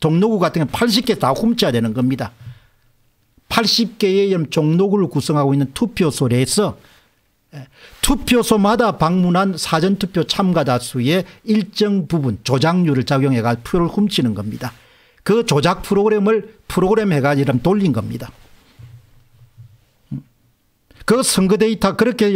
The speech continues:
선거 데이터가 만들어지게 된 겁니다. 중앙선거관리위원회가. 그렇게 중앙선거관리위원회 선거 데이터가 엄청나게 오염된 자료가 나온 겁니다. 이 선거 데이터를 가지고 규칙을 찾아가는 그 지난한 힘든 일을 제야 고수가 한 겁니다.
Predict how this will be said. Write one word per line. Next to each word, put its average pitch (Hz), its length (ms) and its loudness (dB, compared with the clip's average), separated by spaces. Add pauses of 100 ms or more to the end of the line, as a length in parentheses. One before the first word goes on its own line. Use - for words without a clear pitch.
(120)
선거 170 280 0
데이터가 160 540 0
만들어지게 139 480 0
된 101 160 -6
겁니다. 110 400 -12 (640)
중앙선거관리위원회가. 117 1000 -2 (1040)
그렇게 226 480 2
중앙선거관리위원회 160 800 0
선거 139 300 0
데이터가 135 400 0
엄청나게 185 460 2
오염된 147 500 2
자료가 123 320 0
나온 107 300 -4
겁니다. 127 280 -8 (320)
이 226 220 4
선거 190 460 2
데이터를 214 420 2
가지고 160 320 2
규칙을 165 640 0
찾아가는 139 420 0
그 196 240 -2
지난한 147 600 0 (200)
힘든 202 460 2
일을 160 320 0 (300)
제야 135 260 2
고수가 139 420 -2
한 101 140 0
겁니다. 120 420 -6